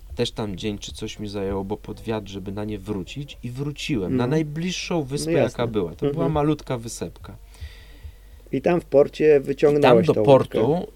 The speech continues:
Speaker 1: wpłynąłem, do małego porciku, ale wpłynąłem na żagla, ponieważ
Speaker 2: Mhm.
Speaker 1: ja miałem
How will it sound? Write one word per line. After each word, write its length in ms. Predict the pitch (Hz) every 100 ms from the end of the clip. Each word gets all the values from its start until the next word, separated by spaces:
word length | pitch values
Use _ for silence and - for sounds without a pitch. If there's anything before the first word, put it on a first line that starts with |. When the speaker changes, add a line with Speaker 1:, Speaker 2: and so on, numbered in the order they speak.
| -
Speaker 1:
wpłynąłem, 760 | - - 120 123 117 98 101
do 100 | 107
małego 480 | 113 123 139 160 120
porciku, 720 | - 104 - - 95 - 107
ale 200 | - 107
wpłynąłem 520 | 131 - 127 107 107 120
na 120 | 131
żagla, 440 | 117 131 - - -
ponieważ 320 | - 131 135
Speaker 2:
Mhm. 160 | 131 120
Speaker 1:
ja 20 |
miałem 260 | 135 135